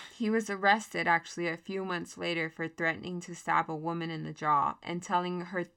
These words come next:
three-year-old daughter "I thought I killed you once. I guess I'll have to do it again."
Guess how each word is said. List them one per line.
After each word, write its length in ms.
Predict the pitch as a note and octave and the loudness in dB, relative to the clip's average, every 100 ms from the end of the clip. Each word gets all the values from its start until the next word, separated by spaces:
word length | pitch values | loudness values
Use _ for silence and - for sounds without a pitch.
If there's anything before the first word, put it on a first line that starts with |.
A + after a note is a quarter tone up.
| - | -8
three-year-old 640 | G3+ A3+ A3 G3 F#3+ G3 | -4 -4 -2 2 2 2
daughter 540 | F3 F3+ E3+ C#3+ C#3+ E3 - - - - - | 2 4 4 2 0 -4 -14 -20 -20 -16 0
"I 140 | F#3+ | 2
thought 240 | F#3+ G3+ | 8 8
I 100 | G3 | 8
killed 360 | F#3 G#3 F#3+ F3+ | 2 -2 -4 -2
you 120 | F3 | -6
once. 500 | E3+ F3 E3 - - - | 0 0 0 -4 -10 -8
I 120 | E3+ | -4
guess 280 | E3 E3 - | -2 -2 -2
I'll 80 | |
have 200 | D#3 D3+ | -2 -2
to 100 | - | -4
do 200 | D3+ D#3+ | -6 -4
it 80 | D#3 | -2
again." 540 | C#3 C3 - - F3+ | -6 -8 -8 -8 -10